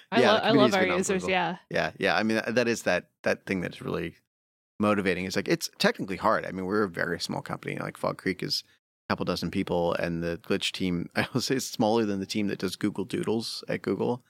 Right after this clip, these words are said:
Speaker 1: Mm-hmm.
Speaker 2: It's a really small team and brilliant, but, like, there's only so much you can do, and so you're, you're pushing really hard to get it all done. And having a community that every day is like, "Here's a fun art project," or,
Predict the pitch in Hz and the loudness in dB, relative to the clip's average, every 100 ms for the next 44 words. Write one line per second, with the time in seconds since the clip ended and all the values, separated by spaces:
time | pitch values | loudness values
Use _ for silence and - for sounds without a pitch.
0 | 208 196 185 147 143 104 110 - 101 101 | -8 -6 -6 -4 0 2 2 0 -2 -2
1 | - 120 101 104 95 _ - 185 143 - | 0 0 0 -2 -4 _ 2 2 2 -6
2 | - - 90 - _ _ _ _ _ - | -8 -6 -6 -8 _ _ _ _ _ 0
3 | 107 113 104 107 98 87 98 95 101 90 | 2 4 2 0 0 -2 0 2 2 0
4 | 95 90 90 - 101 - 95 98 85 85 | -4 -4 -4 -4 -8 -4 -4 -2 -4 -2
5 | 85 85 90 90 92 85 92 92 85 87 | -2 -2 -2 -4 -4 -2 -2 -2 -6 -8
6 | - _ _ - 104 98 90 - 98 98 | -12 _ _ 0 2 2 -2 -2 -2 0
7 | 95 90 - 113 110 110 92 90 90 85 | 0 -2 -2 0 2 0 -2 -2 -2 -2
8 | 87 92 - 110 104 92 - 82 50 - | -4 -6 -4 0 0 -2 0 0 -2 -2
9 | 139 139 98 87 87 82 80 - 55 85 | -2 0 -2 -2 0 -2 -2 -4 0 2
10 | 82 | 0